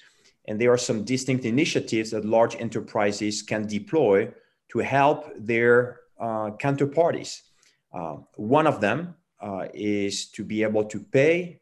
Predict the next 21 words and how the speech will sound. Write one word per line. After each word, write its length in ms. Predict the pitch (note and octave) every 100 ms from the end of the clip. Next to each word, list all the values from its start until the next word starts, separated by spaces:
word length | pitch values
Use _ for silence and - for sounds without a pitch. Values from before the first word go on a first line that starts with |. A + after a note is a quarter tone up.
| _
those 360 | A2 A2 G#2+ -
suppliers 760 | G#2+ A#2 A2 G2+ F#2 G2 - _ _ _ -
as 200 | G#2+ G#2 -
early 540 | A#2 A2 G2+ F#2+ G2 - _ _ -
as 200 | A#2+ -
possible. 640 | E3 F3 - F#2+ - -
If 100 | -
you 80 | D3
look 200 | F3+ F#3+
at 100 | D3
the 120 | C3+
entire 420 | B2 B2 C#3 C3 G#2
economy, 440 | G#2+ D3+ B2+ G#2
this 200 | G2+ -
is 60 | A#2
a 20 |
number 340 | A#2 A#2+ A#2+ A2
that 180 | G#2
you 120 | G#2 A#2
may 180 | A2+
found 500 | G#2+ - A2 G#2 G2